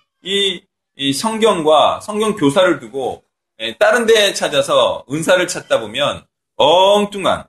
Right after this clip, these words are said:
예, 피상적인 것을 찾아 헤맬 수가 있다는 거예요. 자, 그래서 이 정말 안 깨지는 게 자아인데, 이 자아가, 이, 깨트려지기 위해서는 정말 많은 시도를 해야 돼요.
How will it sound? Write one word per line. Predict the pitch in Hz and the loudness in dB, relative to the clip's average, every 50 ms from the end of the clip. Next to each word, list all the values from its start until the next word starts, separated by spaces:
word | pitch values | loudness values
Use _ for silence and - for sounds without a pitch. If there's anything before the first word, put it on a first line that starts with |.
| _ _ _ _ _ _ | _ _ _ _ _ _
예, | 78 73 73 _ _ _ _ | -20 -20 -20 _ _ _ _
피상적인 | - 202 185 233 226 220 202 208 202 180 | -14 -4 -2 -2 -2 2 2 2 2 2
것을 | 170 151 143 - 147 127 | 0 -4 -4 -4 -10 -8
찾아 | - 143 123 117 117 104 - - _ _ _ _ _ - - - | -6 -6 -4 -4 -4 -4 -6 -10 _ _ _ _ _ -16 -14 -8
헤맬 | 139 175 180 165 | -4 -2 -2 -2
수가 | - - - 131 | -2 -2 -4 -6
있다는 | 92 - - 104 87 78 | -6 -6 -10 -14 -16 -16
거예요. | _ _ _ _ _ _ _ - - _ _ _ _ _ _ _ _ _ _ _ _ _ _ _ _ _ _ _ _ _ _ | _ _ _ _ _ _ _ -20 -20 _ _ _ _ _ _ _ _ _ _ _ _ _ _ _ _ _ _ _ _ _ _
자, | - 123 98 92 82 76 71 67 _ _ _ _ _ _ _ _ _ _ | -8 -6 -4 -4 -4 -6 -8 -12 _ _ _ _ _ _ _ _ _ _
그래서 | 170 170 165 180 165 165 160 151 139 - - _ _ _ _ _ _ _ - - - - - - - | -4 -4 0 2 4 4 4 4 2 0 -4 _ _ _ _ _ _ _ -20 -20 -20 -20 -18 -6 -2
이 | 185 202 202 202 | 0 0 0 2
정말 | - 202 214 226 233 240 233 | 0 0 2 4 4 4 4
안 | 139 131 160 - | 4 2 0 2
깨지는 | 214 214 202 175 180 170 156 151 | 2 2 2 2 -2 -4 -4 -2
게 | 151 180 180 156 117 90 76 - | -2 0 0 2 0 -2 -4 -6
자아인데, | - - - 123 139 143 143 139 127 123 151 151 117 85 73 - _ _ _ _ _ _ _ _ _ _ _ _ _ _ _ | -6 -4 0 2 2 2 2 0 -2 -2 0 0 0 -2 -4 -12 _ _ _ _ _ _ _ _ _ _ _ _ _ _ _
이 | 120 113 | -18 -8
자아가, | - - - 127 131 151 165 170 160 160 143 151 156 151 131 92 - - - - - - - _ _ _ _ _ _ _ | -4 -2 0 0 2 2 2 2 2 2 4 4 4 4 2 2 0 -4 -10 -14 -18 -20 -20 _ _ _ _ _ _ _
이, | 95 95 92 | -16 -16 -4
깨트려지기 | - 196 196 202 214 208 208 185 165 165 156 156 | -2 -2 0 0 2 2 2 2 2 -4 -6 -4
위해서는 | 139 120 107 113 117 120 135 135 120 101 87 - | -4 -4 -4 -6 -10 -10 -10 -10 -10 -12 -14 -16
정말 | - - 156 156 160 160 139 | -16 -14 -4 0 0 0 2
많은 | 107 95 107 135 170 190 202 | 2 2 2 2 2 2 2
시도를 | 190 - - - 190 175 170 170 | 0 -2 0 0 0 0 0 -4
해야 | 175 208 214 214 214 | -4 -2 -2 -2 -2
돼요. | - - 160 160 | -4 -12 -12 -12